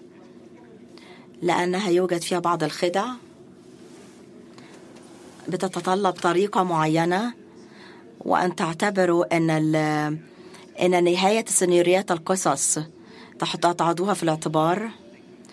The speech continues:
ولا، ولا تخزنوها أو تفكروا فيها كبريد إلكتروني أو كاسم نطاق.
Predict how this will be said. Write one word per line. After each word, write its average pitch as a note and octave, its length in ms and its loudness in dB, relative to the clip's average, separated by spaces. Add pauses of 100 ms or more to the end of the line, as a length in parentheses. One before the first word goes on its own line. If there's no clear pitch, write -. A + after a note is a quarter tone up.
(360)
ولا، F#3+ 400 0 (1300)
ولا G3+ 260 2
تخزنوها F#3 600 0
أو - 60 0
تفكروا E3+ 500 -2
فيها F#3 440 0 (340)
كبريد E3 800 2
إلكتروني D#3+ 920 0 (360)
أو F#3 200 2
كاسم F#3 500 0
نطاق. D#3 640 -2